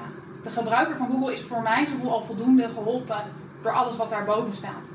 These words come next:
En, ehm, daarmee denk ik dat, eh, dat het realistischer is om, eh, niet de vraag te stellen, "Hoe kom ik zo veel hoger in Google?", maar, "Hoe ga ik er nou meer uithalen?"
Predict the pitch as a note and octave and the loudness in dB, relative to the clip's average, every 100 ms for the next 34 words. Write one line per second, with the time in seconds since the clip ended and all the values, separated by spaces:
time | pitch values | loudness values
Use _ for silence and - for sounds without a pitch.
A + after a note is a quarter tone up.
0 | - - - - - - G#3+ G#3+ G#3+ - | -14 -14 -14 -12 -10 -6 -6 -6 -8 -10
1 | - - - - - - - - A#3 A#3+ | -10 -10 -10 -10 -12 -12 -10 -2 0 2
2 | A#3 A3+ - - - - G3+ B3 D4 - | 0 0 -8 -14 -14 -12 -4 2 2 2
3 | - - - - A3 - - - - - | -6 -8 -10 -6 -4 -6 -10 -12 -12 -10
4 | - A3+ A#3 A#3+ A3+ A#3+ B3+ - C4 A#3 | -8 -6 -4 0 4 4 2 0 -2 -2
5 | A3+ A3+ - A#3 A3 - - - - - | -4 -4 -4 -4 -4 -4 -6 -10 -14 -14
6 | - - - - - - - - - A#3 | -14 -12 -12 -10 -10 -12 -12 -12 -2 2
7 | C4 - - A3 B3 A#3+ B3 A3+ C4 B3 | 2 2 -4 -2 0 0 -2 0 0 0
8 | - A3 A#3 - A#3+ G#3+ B3+ B3+ A3 C4 | -2 -2 -4 -6 -2 2 2 0 -2 0
9 | B3 A3 A3+ B3 A#3 A3 A3 G#3+ A3 B3+ | 0 0 0 0 0 0 -2 -2 0 2
10 | D4+ A3 G#3 G3+ G#3 | 2 0 -2 -4 -4